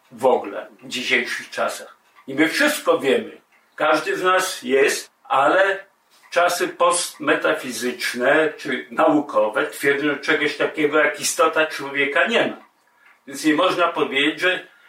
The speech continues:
sumienie należy do istoty człowieka, że każdy człowiek je ma. To nawet nie można powiedzieć, bo tego empirycznie też nie można stwierdzić.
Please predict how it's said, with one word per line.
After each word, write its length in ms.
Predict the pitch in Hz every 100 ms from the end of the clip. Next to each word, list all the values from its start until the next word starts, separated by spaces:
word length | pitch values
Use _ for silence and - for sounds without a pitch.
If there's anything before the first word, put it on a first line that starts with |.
| _ _
sumienie 640 | - 202 185 175 175 208 202
należy 520 | 185 180 185 151 156
do 140 | 139
istoty 580 | 147 143 - 139 131 120
człowieka, 600 | - 139 110 107 - 110
że 160 | 127 143
każdy 380 | 180 180 - -
człowiek 520 | - 147 117 120 -
je 140 | 123 127
ma. 280 | 113 - - - -
To 120 | 147
nawet 240 | 156 185
nie 80 | 247
można 320 | 269 160 143
powiedzieć, 380 | - 117 107 110
bo 100 | -
tego 300 | 135 165 170
empirycznie 680 | - - - - - - -
też 220 | - 254 160
nie 100 | 131
można 340 | 135 110 120
stwierdzić. 600 | - - 135 - - -